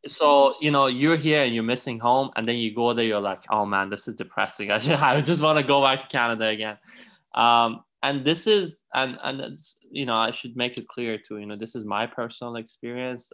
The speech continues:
Um, I've, you know, there are a lot of, uh, people in the Persian community here in Canada who come from, like, more affluent backgrounds, and this is not necessarily the case for them. So when they go home, they have,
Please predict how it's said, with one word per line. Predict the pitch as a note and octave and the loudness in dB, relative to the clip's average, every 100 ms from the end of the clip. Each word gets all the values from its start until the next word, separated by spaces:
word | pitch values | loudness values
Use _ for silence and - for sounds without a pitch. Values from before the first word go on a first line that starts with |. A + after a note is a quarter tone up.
| - | -6
Um, | G#2+ G2+ G#2 G2+ - _ _ _ _ _ _ _ - A#2+ | -4 -4 -6 -12 -20 _ _ _ _ _ _ _ -8 0
I've, | A2 G#2+ G#2+ G2+ _ _ _ _ | 2 2 -2 -6 _ _ _ _
you | D3 | -4
know, | B2+ | 0
there | A#2 | 2
are | A#2 | 2
a | A2+ | 2
lot | A2+ A#2 B2 | 4 4 4
of, | A#2+ A2 - - | 2 0 -8 -6
uh, | G#2+ G#2 G#2 G#2 - _ | -2 0 -2 -4 -10 _
people | - A2+ A2+ A2+ | -10 -8 -4 -4
in | G#2+ G#2 | -4 -6
the | |
Persian | - A2+ A2 G#2+ | -8 -8 -8 -12
community | - G#2+ G#2 - A2+ | -12 -12 -12 -12 -12
here | G#2+ | -12
in | G2+ | -12
Canada | - G2+ G#2 A2+ A2+ | -12 -8 -6 -6 -6
who | G#2+ | -8
come | - G#2 | -12 -12
from, | - G#2 G#2 | -10 -10 -8
like, | G2+ G#2 _ A#2 | -10 -12 _ -10
more | A2 G#2+ | -6 -4
affluent | G#2 - A2+ G#2 - | -6 -8 -8 -8 -4
backgrounds, | A#2+ A#2 - A#2 A2 A2 G2+ | -4 -4 -6 -6 -4 -6 -10
and | G#2 G#2 | -14 -10
this | G#2+ - | -10 -12
is | G#2 | -10
not | G#2+ G#2 | -8 -6
necessarily | G#2+ - G#2 G#2 G#2 G#2+ | -10 -10 -12 -10 -12 -14
the | G2+ - | -14 -16
case | - G#2+ - | -12 -14 -12
for | B2+ | -8
them. | C#3 D#3 E3 _ _ _ _ | -6 -6 -8 _ _ _ _
So | - | -12
when | G#2+ G#2 | -10 -8
they | G2+ | -6
go | A2 A2+ | -4 -2
home, | C#3 D3 C#3 C3+ | 0 2 0 0
they | A2+ G#2+ | -2 0
have, | G#2+ G#2 | 0 0